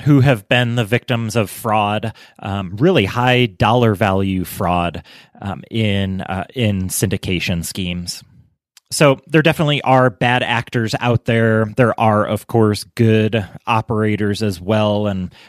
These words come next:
um, Tyler had some good advice for, um, kind of vetting whether or not this person is a good or a bad operator. And one suggestion that he gave is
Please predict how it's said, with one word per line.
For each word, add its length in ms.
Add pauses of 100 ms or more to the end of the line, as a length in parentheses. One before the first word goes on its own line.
um, 200
Tyler 300
had 140
some 140
good 200
advice 640
for, 640 (240)
um, 240
kind 200
of 120
vetting 680 (580)
whether 440
or 40
not 360
this 240
person 500
is 480
a 80
good 280
or 160
a 40
bad 280
operator. 640
And 340 (300)
one 560 (440)
suggestion 800
that 380
he 280
gave 400
is 340